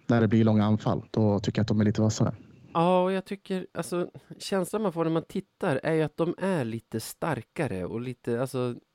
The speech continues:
Speaker 2: lite mer kraftfulla. Samtidigt känner jag att det, det ligger lite i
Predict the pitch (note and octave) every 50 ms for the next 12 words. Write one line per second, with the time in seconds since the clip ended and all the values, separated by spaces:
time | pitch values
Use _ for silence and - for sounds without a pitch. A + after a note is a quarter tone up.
0 | - - - - C3 B2+ - B2+ A#2+ B2 - - - E3 D3 - - - - E3
1 | E3 D#3 B2+ A2 G#2 G2+ A2 - _ _ _ _ _ _ _ _ - - - F3+
2 | E3+ C#3+ - G#3 G#3 G#3+ - - - - G#3+ G#3 G3 D#3+ C#3 B2+ - - - -
3 | _ _ - - C#3+ C#3+ C#3 C3 B2 - _ _ _ _ _ _ _ _ _ _
4 | _ _ _ _ _ _ - C#3 C#3+ E3 E3 D#3 E3+ F#3+ F3+ D3+ D3 D#3 D#3 D#3+
5 | E3 D3 B2 - _ - C#3 C#3+ C#3+ - - - C#3 C3+ C3+ C3+ C3+ C3